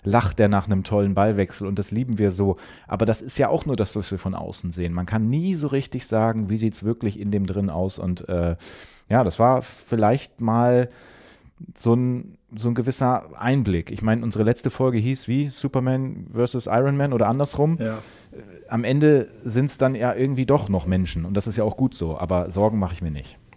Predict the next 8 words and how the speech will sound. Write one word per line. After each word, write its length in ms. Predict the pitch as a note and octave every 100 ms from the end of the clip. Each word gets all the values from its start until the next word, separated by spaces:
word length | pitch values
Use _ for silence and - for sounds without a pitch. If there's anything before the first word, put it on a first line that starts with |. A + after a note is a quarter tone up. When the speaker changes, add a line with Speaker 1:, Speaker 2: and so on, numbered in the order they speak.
| -
Speaker 2:
Be-, 160 | F#2+ F#2
wirklich 360 | - C#3+ C#3 -
beides 360 | G#2+ B2+ D3+ -
nur 100 | E3
Menschen? 460 | E3 E3+ F3 F3 - _ _ - _ - - -
Speaker 1:
Ja, 140 | F#2+
beides 340 | - E2+ E2+
Menschen. 300 | D#2+ D2 -